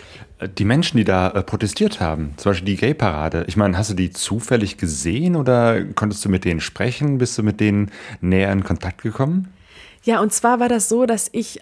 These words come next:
Speaker 2: auch wieder irgendwie durch Leute auf der Straße, hab ich, ich hab ein Mädchen kennengelernt und die hat sich, äh, hat gesagt, „Du kannst nicht nach Goa, du kannst nicht weiterziehen, ehe du Bandra gesehen hast. Das ist ein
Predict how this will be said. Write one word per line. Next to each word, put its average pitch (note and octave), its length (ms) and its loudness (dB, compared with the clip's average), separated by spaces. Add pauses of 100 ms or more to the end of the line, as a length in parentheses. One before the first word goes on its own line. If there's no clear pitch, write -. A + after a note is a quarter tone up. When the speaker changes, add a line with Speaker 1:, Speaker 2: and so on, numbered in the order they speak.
Speaker 2:
auch - 280 -2
wieder A#3+ 180 2
irgendwie B3 220 2
durch A3+ 240 -2
Leute A#3 380 0
auf - 120 -10
der - 120 -6
Straße, C#4 640 0 (220)
hab A#3 100 -4
ich, - 100 -8
ich - 100 -6
hab B3 80 -2
ein F#3+ 160 0
Mädchen A#3+ 380 -2
kennengelernt A3 640 2
und G3 140 0
die F#3+ 120 0
hat - 180 -10
sich, - 300 -10
äh, F#3+ 180 0 (220)
hat - 180 -10
gesagt, F#3 260 -4
„Du G3 60 0
kannst A#3+ 300 -2
nicht A3 160 2
nach G3 280 0 (140)
Goa, B3 300 4
du G#3 80 -2
kannst A3+ 220 -6
nicht F3+ 160 -2
weiterziehen, G#3+ 520 2
ehe G#3+ 240 4
du F#3+ 120 0
Bandra F#3+ 640 2 (260)
gesehen E3+ 400 2
hast. E3 200 -8
Das F3 120 -4
ist F#3 140 -2
ein F3 260 -6